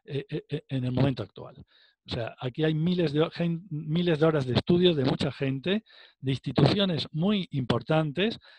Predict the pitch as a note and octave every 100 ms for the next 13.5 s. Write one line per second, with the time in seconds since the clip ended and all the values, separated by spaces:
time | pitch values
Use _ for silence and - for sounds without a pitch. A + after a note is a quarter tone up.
0 | _ - C#3+ A3 G#3 - C#3+ D3+ D#3 D3+
1 | D#3 - C#3+ A#2+ D#3 C#3+ C3 - A2+ D#3+
2 | E3+ D3 C#3 D#3+ - - - B2 B2 F3+
3 | - D3 - F3 D3+ C3 C#3 - C3+ B2
4 | - A2+ - - D3+ C#3+ D#3+ - - -
5 | _ B2 A#2+ A#2+ - D#3 D#3 F#3 - D3+
6 | F3+ - B2 A#2+ C#3+ E3+ E3 C#3+ A#2+ A2
7 | C3+ D3+ C3 - C3+ G#2+ - A2+ - C3+
8 | G#2+ - - _ - - _ A#2 C3+ C#3
9 | A#2 A2+ G2+ B2 F#3 D#3 G#3 E3 B2+ -
10 | A#2 A2 A2+ - C3 G#2 G#2 E3+ F#3 F#3
11 | G3 F#3+ - - - _ _ A#2 B2+ C3+
12 | B2 C#3 C#3+ C3+ _ _ _ - A#2+ G#2
13 | A2 D#3+ F#3 F#3 F#3